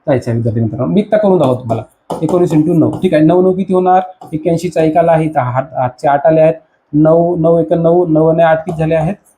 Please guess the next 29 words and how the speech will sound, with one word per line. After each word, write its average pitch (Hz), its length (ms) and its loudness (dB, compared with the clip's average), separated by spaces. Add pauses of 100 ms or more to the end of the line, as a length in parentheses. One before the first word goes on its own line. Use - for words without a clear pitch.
(160)
एकशे, 147 260 -12 (220)
अ, 127 240 2 (560)
सतरा 170 260 -2
झाल्यात, 120 280 -2
म्हणजे 139 200 0
एकशे - 280 -4
एकाहत्तर 156 300 0
आपलं 156 200 0
उत्तर 156 220 -4
बरोबर 151 360 -2
ते 160 180 -8
आलेलं 127 320 -2
आहे 107 200 -2 (180)
विद्यार्थी 117 280 -4
मित्रांनो. 113 280 -12 (280)
ठीक 254 120 4
आहे, 143 80 0 (460)
चला 131 200 -2
क्वेश्चन - 720 -4
नंबर 190 180 2
सात 185 180 -2
बघून 180 240 2
घ्या 185 120 2
विद्यार्थी 185 240 0
मित्रांनो. 185 380 0 (1200)
पीएसआय 175 340 2
मुख्यालयाला 175 520 0
क्वेश्चन 180 300 -2
आहे. 170 260 0